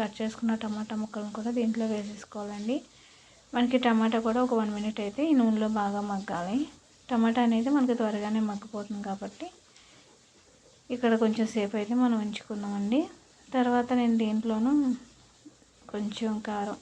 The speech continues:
అంటే ఒక రెండు స్పూన్ల దాకా వేసాను కారం. ఒక హాఫ్ స్పూన్ ఏమో ధనియా పొడి, ఒక హాఫ్ స్పూన్ జీలకర్ర పొడి వేస్తున్నాను. ఒకసారి మనం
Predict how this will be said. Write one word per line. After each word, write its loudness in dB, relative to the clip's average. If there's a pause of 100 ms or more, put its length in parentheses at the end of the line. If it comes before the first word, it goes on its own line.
(120)
అంటే 0
ఒక -2
రెండు 0
స్పూన్ల -6 (100)
దాకా -6
వేసాను -10
కారం. -6 (920)
ఒక -6
హాఫ్ 0
స్పూన్ -2
ఏమో -2
ధనియా -4
పొడి, -4 (140)
ఒక -2
హాఫ్ -4
స్పూన్ -4
జీలకర్ర -6
పొడి -8
వేస్తున్నాను. -4 (1160)
ఒకసారి -2
మనం 2